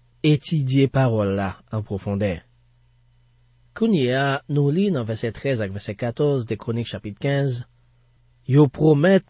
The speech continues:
pou yo touye nenpòt moun, kit se fanm, kit se gason, kit se gran moun, kit se jenn moun, ki pa soti pou sèvi Seyè a. Yo fè sèman bay Seyè a byen fò, y ap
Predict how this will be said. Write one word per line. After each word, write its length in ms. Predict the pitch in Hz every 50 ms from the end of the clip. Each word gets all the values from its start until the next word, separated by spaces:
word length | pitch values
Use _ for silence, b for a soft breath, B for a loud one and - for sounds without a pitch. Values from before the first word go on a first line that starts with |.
| _ -
pou 80 | 156 156
yo 180 | 156 156 156 151
touye 440 | - - 160 151 139 135 147 160 151 143
nenpòt 560 | 139 139 160 196 196 - 175 160 151 - -
moun, 320 | 151 151 139 110 82 78 - _ _ _ _ _ _ _ _ _ -
kit 200 | - 139 123 -
se 200 | - - 151 135
fanm, 380 | - - - 165 165 151 135 123
kit 160 | - 127 - -
se 80 | 131 120
gason, 520 | 127 123 113 110 - - 160 165 160 139 - _ _ _ _ _ _ _ _ - -
kit 140 | 160 123 -
se 100 | - 135 127
gran 280 | 127 135 139 151 160 160
moun, 260 | 165 175 170 156 139
kit 160 | - 131 120 -
se 220 | - 120 117 117
jenn 280 | 113 131 143 147 151 160 170
moun, 300 | 190 202 202 196 170 101 - - _ _ _ _ _ _
ki 160 | _ - 147 147 _
pa 220 | - 143 127 120 113
soti 600 | - - 160 147 147 - - - 127 113 101 - _ _ _ _ -
pou 100 | 147 135
sèvi 300 | - - 113 107 104 101
Seyè 380 | - - 113 110 113 110 107 110
a. 120 | 113 107 - - _ _ _ _ _ _ _ _ _ _ _ _ _ _ _ _ _ -
Yo 100 | 123 120
fè 220 | 110 - 117 110 110
sèman 400 | - - 135 131 131 139 143 139
bay 160 | 123 117 113
Seyè 380 | - - 135 123 123 123 131 135
a 60 | 139 139
byen 220 | 135 143 143 139 -
fò, 240 | - 151 156 147 139 _ _ _ _ _ _ _ _ _ -
y 80 | 123 120
ap 80 | 113